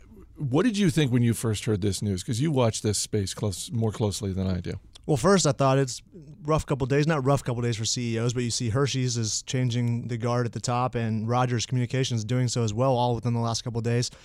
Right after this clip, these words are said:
Speaker 2: Secondly, um, when you look at this company, yeah,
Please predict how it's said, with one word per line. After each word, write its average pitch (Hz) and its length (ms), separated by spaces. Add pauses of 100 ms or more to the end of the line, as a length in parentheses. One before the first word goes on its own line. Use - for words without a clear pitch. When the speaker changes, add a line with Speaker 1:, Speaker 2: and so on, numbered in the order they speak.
(340)
Speaker 2:
Secondly, 156 540 (280)
um, 139 540 (480)
when 160 120
you 180 60
look 190 160
at 165 80
this 151 140
company, 143 420
yeah, 131 260